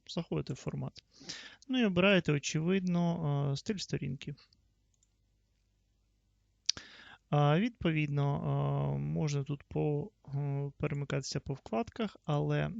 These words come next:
от я зараз на вкладці сторінка. А чотири, все правильно, книжкова.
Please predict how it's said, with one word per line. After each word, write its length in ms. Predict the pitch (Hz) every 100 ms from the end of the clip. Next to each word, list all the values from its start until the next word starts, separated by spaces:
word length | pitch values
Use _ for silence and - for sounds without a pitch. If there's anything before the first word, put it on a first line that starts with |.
| 147
от 200 | 143 -
я 120 | 160
зараз 280 | 139 135 135
на 60 | 139
вкладці 360 | - 143 -
сторінка. 560 | - 143 151 180 226 254 - _ - - - - -
А 120 | 175
чотири, 400 | 147 - - 143
все 160 | 135 -
правильно, 360 | - 143 139 135
книжкова. 640 | - 139 - 208 220 220